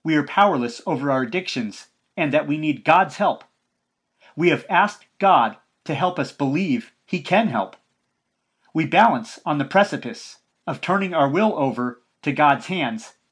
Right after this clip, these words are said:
in order to get our sanity back. We can finish this phase of our first set of surrender steps with this third step prayer. "God,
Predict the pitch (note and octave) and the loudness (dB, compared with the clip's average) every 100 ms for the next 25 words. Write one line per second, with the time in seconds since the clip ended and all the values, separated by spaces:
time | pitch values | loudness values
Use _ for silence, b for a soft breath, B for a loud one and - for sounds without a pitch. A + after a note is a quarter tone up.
0 | _ E3 C#3+ G#3+ G3 B2+ A#2 b b D#3+ | _ -6 -2 2 2 0 -6 b b -4
1 | C#3+ C#3+ B2 - F#3+ E3 - A2+ F#2+ F#2+ | 0 0 0 -4 -6 -6 -8 -2 -2 -2
2 | - _ _ _ _ _ b b - E3+ | -10 _ _ _ _ _ b b -2 0
3 | - D3 - B3 G#3+ A#2+ - - E3 F#3+ | 0 -2 0 0 2 -2 -8 -6 -4 -4
4 | - G#3+ G#3 B2+ A#2 - _ D3 D3+ C3+ | -2 0 2 0 -2 -10 _ 0 2 2
5 | - F#3 A#3 A#3 - - - G3 F#3 - | 0 0 2 -2 -12 -14 2 2 2 -4
6 | E3 D#3 G3 C#3 - C3 A2+ - - _ | -4 -2 -2 -2 -2 0 -2 -4 -20 _
7 | _ - D3 F3 F3+ - E3+ D3+ - - | _ -4 -2 0 -2 -2 0 0 -2 0
8 | C3+ - D#3+ B2 - _ _ _ _ _ | -2 0 0 0 -2 _ _ _ _ _
9 | _ _ _ _ - C3+ C3 D#3+ | _ _ _ _ 0 4 6 4